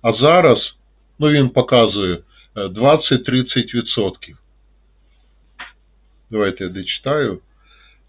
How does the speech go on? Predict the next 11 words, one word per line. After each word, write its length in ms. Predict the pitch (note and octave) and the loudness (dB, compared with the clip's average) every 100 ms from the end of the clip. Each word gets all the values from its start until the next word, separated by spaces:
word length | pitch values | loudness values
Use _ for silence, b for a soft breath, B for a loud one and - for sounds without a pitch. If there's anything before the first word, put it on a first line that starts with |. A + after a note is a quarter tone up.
| _ G#2+ G#2 G#2 G2+ F#2+ | _ -6 -4 -2 -4 -4
так 220 | - B2 E3+ | -6 0 4
ось 420 | F3 - - - - _ _ - F3 C3 | 4 2 -2 -8 -20 _ _ -14 -10 -6
чому, 600 | - C3+ C3 D3+ E3 C#3+ | -2 2 4 4 2 0
о, 500 | B2 A2+ A2+ A2 G#2+ G#2+ | -2 -4 -2 -2 -2 -4
так 200 | C3 - | -4 2
ось 160 | D#3+ | 2
чому 360 | - C#3+ C#3 C#3 | 2 0 0 0
кажуть, 460 | - E3+ D3+ C3 - | 4 4 4 0 -2
що 160 | B2 | -8
кількість 520 | - C#3 C3 C3+ A2+ | -2 0 0 0 -2
дітей 500 | A#2 B2 - E3 E3 | -2 -2 2 2 2